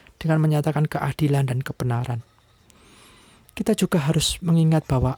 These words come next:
Allah adalah Tuhan yang adil dan mengutuk ketidakadilan. Oleh karena itu, sebagai umatnya yang taat, kita harus mengingatkan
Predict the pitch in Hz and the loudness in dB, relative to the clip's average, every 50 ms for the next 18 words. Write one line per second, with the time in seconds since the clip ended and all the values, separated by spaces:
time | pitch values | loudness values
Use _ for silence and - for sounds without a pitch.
0 | _ - - 147 151 156 165 170 170 - _ _ _ _ _ - - 151 - 151 | _ -4 0 0 2 4 4 2 2 0 _ _ _ _ _ -6 -4 -2 0 2
1 | 139 139 - - 196 185 - 175 180 175 170 151 147 147 147 131 - - 139 131 | 0 0 0 0 0 0 2 2 2 2 2 2 0 -2 -4 -4 -2 -2 -2 -2
2 | 131 - _ _ - - _ _ _ _ _ - 156 147 143 147 147 147 151 156 | -2 -4 _ _ -20 -20 _ _ _ _ _ -2 0 2 2 2 2 2 2 2
3 | 143 - - 160 - - 151 - 147 - - - 123 120 - - 127 123 104 - | 0 0 -4 -4 -2 -4 -4 -4 -2 -4 -4 -6 -6 -8 -8 -6 -6 -6 -8 -10
4 | _ _ _ _ _ _ _ _ _ _ _ _ _ _ _ _ _ _ _ _ | _ _ _ _ _ _ _ _ _ _ _ _ _ _ _ _ _ _ _ _
5 | _ _ _ _ _ _ - - _ _ - 131 135 131 - - 127 123 131 - | _ _ _ _ _ _ -20 -20 _ _ -4 -2 -2 -2 0 -2 -2 -2 -2 -2
6 | - 147 - _ - - 202 220 240 247 _ _ _ _ - - - - 139 135 | -4 -8 -8 _ -2 0 2 2 2 0 _ _ _ _ -10 -10 -4 -2 -2 -2
7 | - 156 - - 165 147 147 139 - - 156 151 147 139 131 139 - - - - | -2 -2 0 0 2 2 2 0 0 0 0 0 2 0 0 -2 -4 -8 -12 -8
8 | - 170 160 - - _ _ _ _ - - - - - _ _ - - - - | -4 -4 -4 -4 -6 _ _ _ _ -20 -20 -20 -20 -20 _ _ -18 -8 -4 -2
9 | 160 160 165 156 - - 170 170 170 165 165 165 160 - - _ _ _ _ _ | 0 2 0 0 0 0 2 2 2 2 2 0 0 -2 -6 _ _ _ _ _
10 | _ - - 180 175 175 | _ -2 0 2 2 2